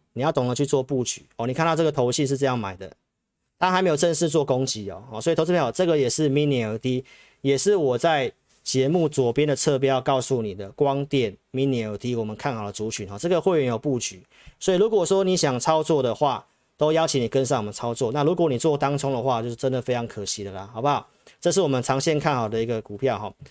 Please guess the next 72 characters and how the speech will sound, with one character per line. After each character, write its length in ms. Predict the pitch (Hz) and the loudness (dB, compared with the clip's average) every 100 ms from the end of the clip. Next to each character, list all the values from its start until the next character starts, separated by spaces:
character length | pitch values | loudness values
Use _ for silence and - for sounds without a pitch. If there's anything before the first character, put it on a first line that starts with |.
| - - - | -16 -12 -4
那 120 | 185 | 0
再 120 | 185 220 | 2 4
来 120 | 180 | 4
我 80 | 151 | 2
们 100 | 151 | 0
来 80 | |
看 180 | 156 196 | 2 2
一 60 | 160 | 2
下 160 | 175 | 2
其 160 | 151 139 | 2 0
他 160 | 151 156 | 0 0
P 140 | 143 | 0
C 120 | 143 | -2
B 140 | 143 139 | 0 0
的 80 | |
股 160 | 123 101 | 0 -2
票 180 | 120 120 | -2 -2
哈。 200 | 113 98 _ _ _ _ _ _ _ _ _ _ | -4 -8 _ _ _ _ _ _ _ _ _ _
来， 320 | 113 117 120 - _ _ - | -2 0 0 -4 _ _ -6
老 140 | 127 | -2
师 120 | 131 | 0
讲 200 | 175 139 | 2 2
的 80 | 123 | 0
P 160 | 131 147 | 0 0
C 120 | 147 | 0
B， 300 | 139 139 127 - | 0 0 -2 -6
我 100 | 107 | -8
们 160 | 117 | -6
可 100 | 117 | -2
以 40 | 127 | 0
来 120 | 117 | 0
看 240 | - 151 | -2 -2
一 60 | 120 | 0
下， 240 | 139 117 | 0 0
我 60 | 113 | 0
们 120 | 127 | 0
用 160 | 185 170 | 0 2
系 200 | - 190 | 0 0
统 160 | 120 | 0
来 60 | 120 | 0
帮 140 | 151 | 0
你 60 | 123 | -2
看 160 | 135 | -2
一 40 | 123 | -2
下 200 | 131 120 | 0 0
一 60 | |
些 260 | 127 131 127 127 | 0 0 0 -2
P 140 | 180 | -2
C 120 | 180 | 0
B 140 | 175 170 | 2 2
的 60 | |
强 180 | 131 113 | 0 -2
势 160 | 113 123 | -2 -2
股 160 | 101 92 | -4 -10
哦。 140 | 95 - - - - - _ | -12 -14 -20 -20 -20 -20 _
昨 120 | - | 0
天 160 | 175 214 | 2 4
告 160 | 214 202 | 2 2
诉 140 | 202 | 2
你 140 | 156 | 2
P 120 | 135 165 | 2 0
C 200 | 160 156 | 0 0
B， 200 | 151 147 | 2 2
你 120 | 117 | 0
看 180 | 135 127 | 0 0
到 140 | 123 | 0
这 100 | 120 | -2
个 160 | 120 107 | -4 -2
像 220 | 131 120 | -2 -2
金 160 | 135 | -2
像 200 | 139 143 | 0 0
电， 240 | 123 120 | 0 -2